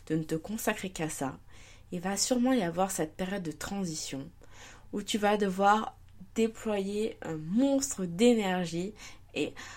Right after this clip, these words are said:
assommer une masse considérable de travail pour y arriver. Mais c'est cette préparation-là qui fait que ensuite tu vas pouvoir basculer, faire la transition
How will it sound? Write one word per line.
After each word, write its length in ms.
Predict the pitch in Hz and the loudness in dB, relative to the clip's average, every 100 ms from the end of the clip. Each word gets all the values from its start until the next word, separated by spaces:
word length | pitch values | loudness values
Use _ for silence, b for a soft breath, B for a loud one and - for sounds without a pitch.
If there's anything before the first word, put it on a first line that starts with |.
| B | B
assommer 640 | - 214 - 220 220 233 - | 2 4 4 4 4 4 2
une 160 | 190 | 0
masse 320 | 196 202 196 - - - - - - | 2 0 -2 -8 -18 -20 -20 -20 -6
considérable 1200 | - 285 - - - 233 214 208 202 202 190 170 - | 4 6 6 2 2 2 2 2 2 2 2 -2 -4
de 200 | 180 185 | -8 -8
travail 680 | 185 185 165 156 160 190 160 B B - | -4 -2 0 0 0 0 -4 B B -18
pour 160 | - 180 | -6 -2
y 100 | 180 | 0
arriver. 480 | 170 165 165 180 B B B - | 0 -2 -2 -4 B B B -4
Mais 400 | 202 208 214 262 - | 0 2 2 0 -8
c'est 160 | - 185 | -10 -4
cette 260 | - 175 175 | 0 0 2
préparation-là 960 | - 247 254 220 202 208 185 151 165 - B B - | 2 2 2 2 0 -2 0 0 -2 -8 B B -14
qui 140 | - | -10
fait 140 | - 214 | -6 -6
que 120 | - - | -6 -4
ensuite 680 | 233 226 - 190 190 - - b b b - | -4 -2 -4 -6 -4 -8 -10 b b b -6
tu 180 | - | -2
vas 140 | 190 180 | 2 2
pouvoir 580 | - 175 170 170 175 - | 0 -2 2 2 2 -4
basculer, 720 | 156 170 165 - - 160 131 - - - - - - - - - - - - | 0 2 2 -4 -6 -6 -6 -10 -20 -20 -20 -20 -20 -20 -20 -20 -20 -20 -18
faire 280 | - 214 190 | -4 -2 0
la 100 | 175 | 0
transition 680 | 170 180 165 156 - - | -2 -2 -2 -4 -8 -12